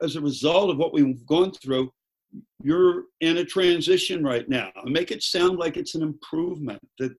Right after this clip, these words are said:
uh, there's benefits to you getting better committed and better organized and better, uh, accomplished at working out of a virtual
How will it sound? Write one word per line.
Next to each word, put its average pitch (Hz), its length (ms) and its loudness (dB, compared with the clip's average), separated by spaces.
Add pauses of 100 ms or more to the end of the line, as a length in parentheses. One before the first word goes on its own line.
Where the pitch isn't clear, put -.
(460)
uh, 131 340 -4
there's 135 240 0 (100)
benefits 143 840 -4
to 139 80 -4
you 147 240 0
getting 135 380 -2
better 143 440 -2 (100)
committed 120 460 -4 (380)
and 117 200 -6
better 139 280 -2
organized 139 760 -4
and 120 240 -6 (100)
better, 143 540 0 (340)
uh, 123 260 -4
accomplished 131 960 -10 (100)
at 139 200 -4
working 135 600 -2 (440)
out 123 220 -4
of 131 260 -6
a 127 240 -4
virtual 135 680 -6